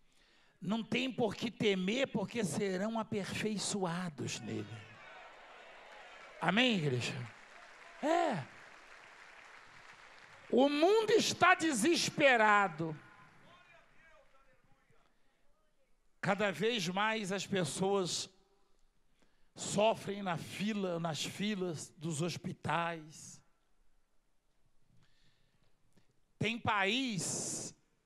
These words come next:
e não precisa ir muito longe não, aqui do lado. Venezuela, eu vi um dia desse,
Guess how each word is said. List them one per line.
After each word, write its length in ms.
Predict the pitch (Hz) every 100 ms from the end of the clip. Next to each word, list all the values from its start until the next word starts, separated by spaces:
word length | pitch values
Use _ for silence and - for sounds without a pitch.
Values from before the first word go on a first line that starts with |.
| _ _ _ _ _ _ _ _ _ _ _ _ - _ -
e 100 | 160
não 80 | 220
precisa 280 | - 269 277
ir 20 |
muito 260 | 277 285
longe 320 | 277 247 254 247
não, 180 | 214
aqui 180 | 226 233
do 100 | 277
lado. 440 | 247 226 220 170 131 - _ _ _ _ _ _ _ _ _ _ _ _ _ _
Venezuela, 800 | 143 170 196 165 175 190 247 190
eu 60 |
vi 140 | 151 196
um 80 | 190
dia 160 | 180
desse, 320 | 165 226 -